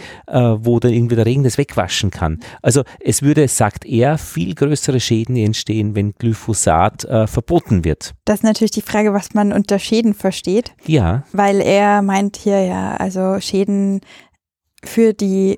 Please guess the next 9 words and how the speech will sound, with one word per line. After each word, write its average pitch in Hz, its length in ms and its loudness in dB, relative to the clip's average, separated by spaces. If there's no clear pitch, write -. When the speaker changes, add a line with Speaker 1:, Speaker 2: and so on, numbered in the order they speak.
Speaker 2:
konventionelle 185 800 0
Landwirtschaft, 180 600 -2
Speaker 1:
Ja. 101 180 4
Speaker 2:
also 190 300 -4
im 190 280 -4
Sinne 196 260 0
von, 190 320 -2
ja, 240 180 0
Einbußen, 214 580 0